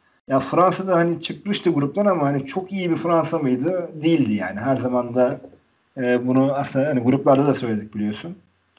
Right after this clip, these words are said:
E, iyi bir Fransa iyi olmadığını söylemek lazım. O yüzden de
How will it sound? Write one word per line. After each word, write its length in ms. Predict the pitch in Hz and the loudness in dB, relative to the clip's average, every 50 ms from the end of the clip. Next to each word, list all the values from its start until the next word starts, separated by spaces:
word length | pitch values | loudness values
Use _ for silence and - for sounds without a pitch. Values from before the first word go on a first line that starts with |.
| _ _ _ _ _ _ 131 | _ _ _ _ _ _ -12
E, 320 | 123 117 120 120 120 131 | -12 -10 -8 -6 -6 -4
iyi 260 | 135 156 143 143 147 | 0 2 4 4 4
bir 40 | 147 | 2
Fransa 480 | 139 143 139 131 127 - - 143 147 147 | 0 2 2 2 2 2 0 -4 -4 -4
iyi 400 | 147 151 151 147 135 131 135 - - | -4 -4 -4 -2 -2 -2 -2 -6 -6
olmadığını 480 | - 147 131 123 123 113 117 131 156 156 | -2 -2 0 0 0 0 0 -2 -4 -4
söylemek 460 | - - 151 135 135 139 135 - 123 | -4 -2 0 2 2 2 2 0 0
lazım. 280 | 113 110 107 135 143 139 | 0 0 0 0 0 2
O 60 | 131 | 2
yüzden 320 | 131 127 139 135 135 135 | 4 4 4 4 4 4
de 220 | 139 139 139 139 | 4 4 2 0